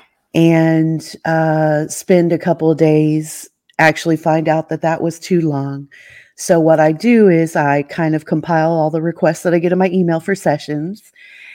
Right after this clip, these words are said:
and go there. And then from there, I know that the trip is at least paid for, and, uh, I can play with whatever else is available. So fan meets, I really haven't done,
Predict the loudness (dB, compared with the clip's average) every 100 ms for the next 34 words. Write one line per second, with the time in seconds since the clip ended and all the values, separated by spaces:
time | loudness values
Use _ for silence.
0 | -18 -4 0 2 0 0 0 2 2 2
1 | 0 -2 -4 -2 0 -2 -2 -2 0 0
2 | 2 0 0 -2 -2 -6 -8 -8 -4 -4
3 | -4 -8 -4 -2 -2 -4 -14 -8 -4 -2
4 | -4 -6 -6 -4 -6 -10 _ _ -20 -20
5 | -20 _ _ -6 0 2 2 0 -4 -4
6 | -2 0 0 0 -2 -2 -6 -4 0 2
7 | 4 0 -2 -6 -2 0 0 0 0 0
8 | 0 -4 -10 -6 -2 0 -2 -6 -10 -10
9 | -10 -12 -6 0 2 2 2 2 2 -2
10 | -4 -18 -18 -16 -2 0 0 0 -2 -2
11 | -2 0 -2 -2 0 2 2 0 -4